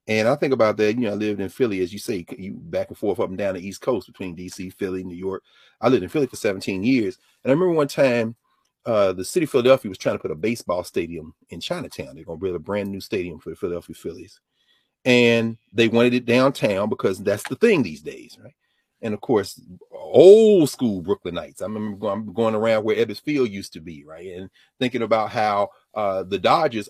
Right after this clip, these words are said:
almost had the first dome stadium in the history of sports. But when the city wouldn't come together and do it with the state, that's when, uh,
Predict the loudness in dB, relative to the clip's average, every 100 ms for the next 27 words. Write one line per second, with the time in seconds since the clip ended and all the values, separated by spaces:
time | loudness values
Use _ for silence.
0 | -2 4 6 6 4 2 -2 -2 -2 -2
1 | -6 -2 -2 -2 -4 -2 0 -2 -4 -4
2 | -2 -6 -8 -8 -8 -6 -8 -8 -8 -8
3 | -4 -4 -4 -10 -4 0 0 -2 -16 _
4 | _ -2 2 2 0 -4 -2 -4 -6 -8
5 | -4 -2 -2 -2 -4 -2 -4 -2 -2 0
6 | -4 -2 0 2 0 -4 -14 -10 -2 0
7 | 0 -4 _ _ 2 2 2 -4 -2 -2
8 | -4 -8 -6 -4 -4